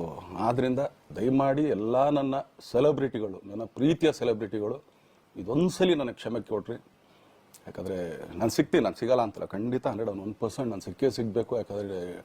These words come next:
ನಿಮ್ಮೆಲ್ಲ ಇಂಡಿವಿಜುವಲಿ ನಾನು ಥ್ಯಾಂಕ್ಸ್ ಹೇಳಲೇಬೇಕು ಅದನ್ನು. ಆದರೆ ಈಗಲ್ಲ, ಇನ್ನೊಂದು ಸ್ವಲ್ಪ ದಿನ ಆಗಲಿ. ಯಾಕಂದರೆ ನಂದು ಸ್ವಲ್ಪ, ಆ, ಯಾಕಂದರೆ ಈಗಲೇ ಕಾಲೆಲ್ಲ ಸ್ವಲ್ಪ ನಂಬಾಗ್ತಾ ಇದೆ. So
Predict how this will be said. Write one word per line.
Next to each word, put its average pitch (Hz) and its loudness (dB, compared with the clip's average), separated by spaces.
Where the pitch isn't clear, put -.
ನಿಮ್ಮೆಲ್ಲ 95 4
ಇಂಡಿವಿಜುವಲಿ 131 2
ನಾನು 101 -4
ಥ್ಯಾಂಕ್ಸ್ 101 -2
ಹೇಳಲೇಬೇಕು 92 -2
ಅದನ್ನು. 76 -16
ಆದರೆ 143 -6
ಈಗಲ್ಲ, 143 4
ಇನ್ನೊಂದು - -8
ಸ್ವಲ್ಪ 170 4
ದಿನ 117 4
ಆಗಲಿ. 87 -4
ಯಾಕಂದರೆ 113 -2
ನಂದು 95 -4
ಸ್ವಲ್ಪ, 139 2
ಆ, 95 -2
ಯಾಕಂದರೆ 107 2
ಈಗಲೇ 120 4
ಕಾಲೆಲ್ಲ 117 4
ಸ್ವಲ್ಪ 120 0
ನಂಬಾಗ್ತಾ 120 2
ಇದೆ. - -12
So 139 -4